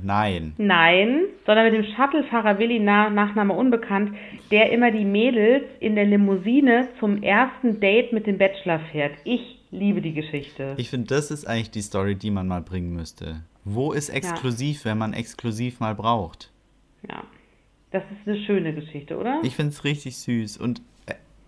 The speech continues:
Speaker 1: ehrlich gesagt braucht es auch so ein bisschen Mut, finde ich, von dem Willi, dass er, äh, ihr die Nummer zugesteckt hat.
Speaker 2: Der Willi ist ein guter, oder?
Speaker 1: Und ich frag mich, wie Willi aussieht, weil unter Willi stelle ich mir die wildesten Sachen vor.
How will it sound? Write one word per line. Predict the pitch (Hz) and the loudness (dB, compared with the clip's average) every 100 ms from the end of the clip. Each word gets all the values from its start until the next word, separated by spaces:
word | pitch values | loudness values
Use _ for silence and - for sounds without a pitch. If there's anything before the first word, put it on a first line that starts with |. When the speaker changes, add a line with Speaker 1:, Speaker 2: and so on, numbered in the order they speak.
| - | -4
Speaker 1:
ehrlich | 127 139 | -4 -2
gesagt | 123 117 107 | -2 -2 -2
braucht | 113 120 | -4 -4
es | 120 | -6
auch | 95 | -10
so | 104 107 | -8 -8
ein | |
bisschen | 101 117 113 104 | -6 -8 -4 -4
Mut, | 117 147 - | -4 -6 -6
finde | 104 98 | -4 -4
ich, | |
von | - 98 | -4 -6
dem | 95 98 | -6 -6
Willi, | 127 147 107 107 147 - - _ _ _ | -4 -2 -4 -4 -8 -14 -20 _ _ _
dass | 110 104 | -8 -8
er, | - 107 117 117 113 - - | -6 -2 0 -2 -6 -12 -8
äh, | 101 98 | -4 -4
ihr | 110 123 | -2 -2
die | 110 104 | -2 -2
Nummer | 113 123 | -2 -2
zugesteckt | 98 98 82 78 87 85 - | -4 -8 -10 -10 -12 -14 -12
hat. | 80 - _ _ _ _ _ _ _ _ _ _ - | -14 -14 _ _ _ _ _ _ _ _ _ _ -10
Speaker 2:
Der | 165 | -4
Willi | 196 202 | -2 0
ist | 196 | -4
ein | 170 | -6
guter, | 156 165 165 147 | -10 -10 -6 -4
oder? | 160 196 208 - - | -4 -6 -6 -10 -12
Speaker 1:
Und | 117 123 | -4 -4
ich | 123 | -4
frag | - 117 131 | -4 -4 -2
mich, | 131 | -6
wie | 127 113 | -6 -4
Willi | 120 123 | -4 -4
aussieht, | - 101 101 92 87 - - | -2 -4 -4 -8 -10 -12 -8
weil | 101 104 | -6 -4
unter | 113 107 | -6 -6
Willi | 117 135 147 | -6 -4 -6
stelle | 143 - 117 117 | -8 -4 -4 -4
ich | 117 | -6
mir | 113 107 | -6 -4
die | 104 104 | -6 -4
wildesten | 123 123 117 104 | -2 -2 -6 -6
Sachen | 95 92 95 | -4 -4 -6
vor. | - 85 82 85 | -10 -14 -12 -14